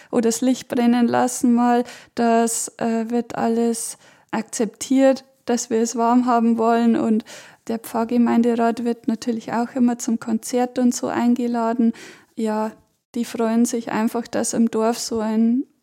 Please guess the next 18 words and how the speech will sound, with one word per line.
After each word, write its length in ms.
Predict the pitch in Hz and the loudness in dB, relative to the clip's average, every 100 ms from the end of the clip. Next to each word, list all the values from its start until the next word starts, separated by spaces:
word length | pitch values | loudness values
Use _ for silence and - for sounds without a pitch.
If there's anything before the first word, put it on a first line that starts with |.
| _ _ _ | _ _ _
toller 360 | - 240 240 233 | -2 2 4 4
Jugendchor 720 | 226 233 240 233 - 233 233 | 2 2 2 0 0 0 0
da 340 | 233 220 226 233 | 0 0 2 2
ist 140 | 226 | 0
und 140 | 233 | 0
unterstützen 680 | 220 226 - 226 233 226 - | 2 0 -2 -4 -4 -2 -2
uns 220 | 226 226 240 | -2 -2 -4
mit 180 | 220 | -6
allen 300 | - 208 220 | -4 -2 -2
Kräften. 640 | 226 233 226 226 - 220 220 - - - - - _ _ _ | -2 -4 -4 -6 -2 -2 -2 -12 -20 -20 -20 -20 _ _ _
Oder 320 | 240 226 226 | -2 0 -2
zum 220 | 226 247 | 0 0
Beispiel 460 | 233 226 233 - 240 | 2 0 -2 -2 -2
für 160 | - 240 | 0 -2
die 140 | 233 | -2
Verpflegung 800 | - 240 233 - 226 240 254 240 | 0 -2 -2 -2 -2 2 2 2
von 300 | - 226 220 | 0 -2 0
unserem 760 | 220 226 233 220 220 214 214 | 2 0 0 -4 -2 -2 -2